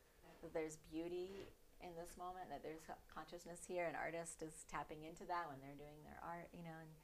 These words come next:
um, but that doorway becomes, uh, the, the sacred doorway to, to sacred beauty becomes really closed for them, and so then they start seeking it and move over to the head types. The five, it has to do with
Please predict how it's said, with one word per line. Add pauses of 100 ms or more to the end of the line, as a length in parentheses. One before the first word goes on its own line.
(460)
um, (520)
but (240)
that
doorway
becomes, (640)
uh,
the,
the
sacred (400)
doorway
to, (400)
to
sacred
beauty
becomes
really
closed
for
them,
and
so
then
they
start
seeking
it
and (800)
move
over
to
the
head
types.
The
five,
it
has
to
do
with